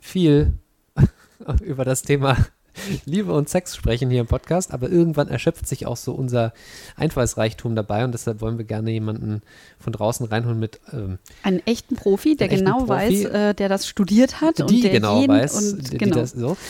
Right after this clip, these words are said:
Speaker 1: Ähm, und deshalb, äh, das wird, glaub ich, sehr, sehr spannend, was es
Speaker 2: Ja.
Speaker 1: da für wie auch immer geartete Eindrücke gibt. Ähm, wenn ihr da Fragen habt, also wir wollen natürlich jetzt nicht zum Doktor So-, also doch, eigentlich wollen wir so ein bisschen zum Doktor Sommer der Rheinischen Post werden, oder?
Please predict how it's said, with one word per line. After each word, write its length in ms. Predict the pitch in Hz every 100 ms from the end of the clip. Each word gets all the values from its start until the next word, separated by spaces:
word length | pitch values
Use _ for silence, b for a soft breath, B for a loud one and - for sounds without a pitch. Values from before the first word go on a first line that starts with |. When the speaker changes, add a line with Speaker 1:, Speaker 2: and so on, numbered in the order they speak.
| B 120
Speaker 1:
Ähm, 340 | 117 120 123 131
und 140 | - 131
deshalb, 440 | 151 139 131 -
äh, 280 | 131 117 117 - 123
das 160 | 123
wird, 120 | - 220
glaub 120 | 120
ich, 100 | 113
sehr, 120 | 117
sehr 160 | 104 98
spannend, 400 | - 101 160 202
was 160 | 123
es 80 | -
Speaker 2:
Ja. 60 | -
Speaker 1:
da 80 |
für 360 | 113 - 104 98 - _ - b b _
wie 120 | 143
auch 60 | 170
immer 160 | 190 139
geartete 480 | - - - 127
Eindrücke 380 | - 127 107 - -
gibt. 280 | 151 - - b b b
Ähm, 460 | 110 110 110 110 117 _ _
wenn 320 | 117 120 139 - _
ihr 180 | - 156
da 160 | 139 113
Fragen 480 | - 185 220 135
habt, 320 | 107 101 - - -
also 220 | 131 113
wir 140 | 117 110 - -
wollen 160 | 110
natürlich 260 | 120 110 107
jetzt 80 | -
nicht 160 | 127
zum 140 | - 113
Doktor 320 | 117 - 110
So-, 140 | 107 -
also 140 | 113
doch, 180 | 147 -
eigentlich 180 | 180 180
wollen 120 | 262
wir 40 |
so 60 | 226
ein 40 |
bisschen 200 | 196 -
zum 140 | 175 151
Doktor 280 | 165 147
Sommer 240 | 127 170 170
der 120 | 147
Rheinischen 260 | 131 139 -
Post 240 | 104 -
werden, 200 | 92 98
oder? 180 | 120